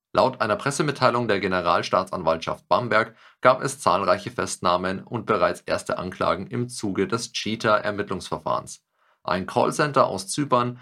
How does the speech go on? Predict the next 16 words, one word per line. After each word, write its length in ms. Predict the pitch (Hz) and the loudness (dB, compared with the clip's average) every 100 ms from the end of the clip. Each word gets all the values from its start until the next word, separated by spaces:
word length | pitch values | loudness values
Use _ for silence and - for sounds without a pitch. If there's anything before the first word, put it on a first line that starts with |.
| _ | _
schädigte 420 | - 120 131 127 | 0 2 2 0
in 140 | 127 120 | 0 2
Deutschland 420 | 90 - 107 95 | 0 0 -4 0
zahlreiche 480 | 90 82 85 87 - | 0 2 0 -4 -8
Personen 500 | 80 90 101 104 104 | -6 -4 -2 -2 -4
mit 140 | - | -2
einer 220 | 92 101 | -2 -2
Cybertrading-Masche. 1040 | - 80 80 87 - 76 78 71 71 - - _ _ _ _ _ _ | -2 -2 0 -4 -4 -4 -4 -4 -4 -6 -12 _ _ _ _ _ _
Drei 180 | 95 92 | 0 0
Verdächtige 500 | 90 117 139 143 139 | 0 -2 0 0 0
der 140 | 123 | 0
Tätergruppen 580 | 123 120 117 - - 113 | 0 -2 -2 -6 -8 0
wurden 200 | 101 101 | 0 0
gefasst, 500 | 95 - 107 127 - _ _ | -2 2 2 2 -12 _ _
zwei 240 | - 175 190 | 0 2 2
davon 480 | 202 - 196 196 | 0 0 -4 -6